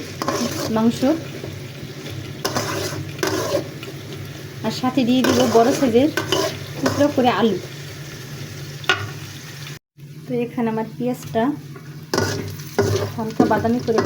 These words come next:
ভাজা হয়ে গিয়েছে। এখানে দিয়ে দিচ্ছি এখন আমি আদা রসুন বাটা। পেঁয়াজটা আমার হালকা বাদামি রং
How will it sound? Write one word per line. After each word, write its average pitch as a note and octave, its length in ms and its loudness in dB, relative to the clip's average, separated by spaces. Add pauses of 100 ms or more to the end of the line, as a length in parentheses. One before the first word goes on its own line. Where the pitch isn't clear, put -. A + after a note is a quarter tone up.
ভাজা F#3+ 260 -2 (320)
হয়ে G#3+ 240 2
গিয়েছে। A#3 400 0 (1800)
এখানে A3+ 260 0
দিয়ে A3+ 160 2
দিচ্ছি B3 260 -2
এখন A3 220 -6
আমি G#3 100 -2 (100)
আদা G#3+ 140 0
রসুন A3+ 340 -2
বাটা। - 200 -8 (580)
পেঁয়াজটা B3+ 340 -2
আমার A3 140 2 (100)
হালকা G#3+ 260 0 (400)
বাদামি G#3+ 320 0
রং A3+ 80 4